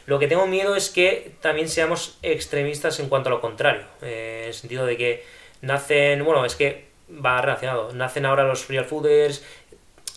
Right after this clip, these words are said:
que dicen, "No, no hay que comer nada que no sea real". A ver,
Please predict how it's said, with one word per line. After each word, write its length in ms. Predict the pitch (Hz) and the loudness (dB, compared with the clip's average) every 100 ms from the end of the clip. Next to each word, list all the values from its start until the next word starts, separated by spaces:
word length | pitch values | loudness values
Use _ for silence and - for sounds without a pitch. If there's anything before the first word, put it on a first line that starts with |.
| - _ - - | -16 _ -12 -4
que 80 | |
dicen, 240 | 143 143 143 | -2 -2 0
"No, 220 | 160 156 | 4 4
no 60 | 147 | 4
hay 60 | |
que 80 | 143 | 0
comer 220 | 151 143 | 0 2
nada 180 | 143 147 | 4 4
que 80 | 143 | 2
no 60 | |
sea 180 | 139 143 | 2 2
real". 560 | 139 131 156 151 156 156 - - | 4 4 6 6 4 0 -10 -4
A 100 | 113 | 0
ver, 300 | 113 123 | 2 0